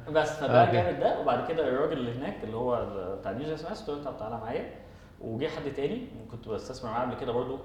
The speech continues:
Speaker 1: خسرت الحمد لله فلوسي معاه. <laughs> ف-، ف-، فقلت له: "برضه انا خسرت فلوسي بس راجل كويس، انت راجل
Speaker 2: لا، انا
Speaker 1: شاطر،
Speaker 2: عايز
Speaker 1: تعالى
Speaker 2: استناك
Speaker 1: معايا."
Speaker 2: لما تخ-، تخسر فلوسك الفترة الجاية، لا قدر الله، لما استناك يعني لما تيجي المرة
Speaker 1: زي
Speaker 2: الجاية.
Speaker 1: الفل.
Speaker 2: <laughs>
Speaker 1: طب، اي خدمة.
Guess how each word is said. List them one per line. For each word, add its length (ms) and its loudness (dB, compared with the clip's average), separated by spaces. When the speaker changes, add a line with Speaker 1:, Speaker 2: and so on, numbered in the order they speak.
Speaker 1:
خسرت 260 -8
الحمد 220 -10
لله 100 -2
فلوسي 260 -10
معاه. 160 -4
<laughs> 60 -12
ف-، 200 0
ف-، 440 10
فقلت 220 2
له: 180 6
"برضه 380 6
انا 160 6
خسرت 180 4
فلوسي 260 4
بس 140 2
راجل 160 10
كويس، 360 6
انت 160 2
راجل 120 6
Speaker 2:
لا، 60 4
انا 60 6
Speaker 1:
شاطر، 120 12
Speaker 2:
عايز 140 12
Speaker 1:
تعالى 220 12
Speaker 2:
استناك 300 12
Speaker 1:
معايا." 160 12
Speaker 2:
لما 160 8
تخ-، 60 6
تخسر 220 6
فلوسك 240 6
الفترة 200 8
الجاية، 260 12
لا 160 10
قدر 260 12
الله، 180 12
لما 180 10
استناك 360 6
يعني 200 12
لما 100 6
تيجي 240 10
المرة 180 10
Speaker 1:
زي 60 12
Speaker 2:
الجاية. 400 12
Speaker 1:
الفل. 300 10
Speaker 2:
<laughs> 40 6
Speaker 1:
طب، 140 8
اي 500 8
خدمة. 200 4